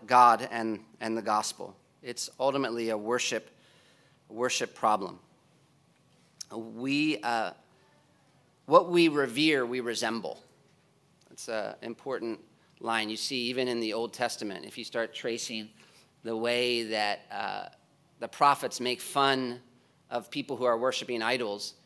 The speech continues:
or warn against idolatry, they often describe the people who are worshiping idols as being like the idol.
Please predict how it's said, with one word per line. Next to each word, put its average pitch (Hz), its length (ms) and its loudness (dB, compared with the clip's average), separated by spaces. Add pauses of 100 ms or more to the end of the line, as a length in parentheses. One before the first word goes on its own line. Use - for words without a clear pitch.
(320)
or 123 240 0
warn 135 320 0
against 123 280 -2
idolatry, 117 880 -2
they 117 380 -2 (120)
often 127 600 -2 (1120)
describe 139 560 4
the 117 80 -4
people 143 400 -4
who 127 200 -2
are 117 120 2
worshiping 127 580 -2
idols 113 520 -4
as 110 180 -6
being 117 340 -6
like 117 280 -2
the 104 160 -4
idol. 104 260 -6